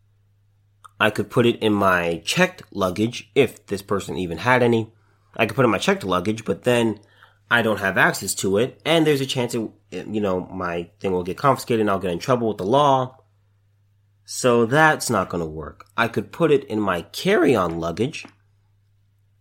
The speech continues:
which this is what he did because these flowers are technically carry-on.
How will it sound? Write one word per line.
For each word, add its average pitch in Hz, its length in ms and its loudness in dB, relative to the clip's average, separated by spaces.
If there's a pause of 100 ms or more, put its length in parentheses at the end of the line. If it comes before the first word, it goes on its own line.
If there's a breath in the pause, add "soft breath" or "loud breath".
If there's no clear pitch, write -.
(140)
which - 680 0 (960)
this 113 200 0
is 110 100 -4
what 135 180 6
he 160 80 6
did 127 260 2
because 131 340 0
these 123 180 0
flowers 127 480 4
are 123 160 4
technically 135 480 -6
carry-on. 107 760 0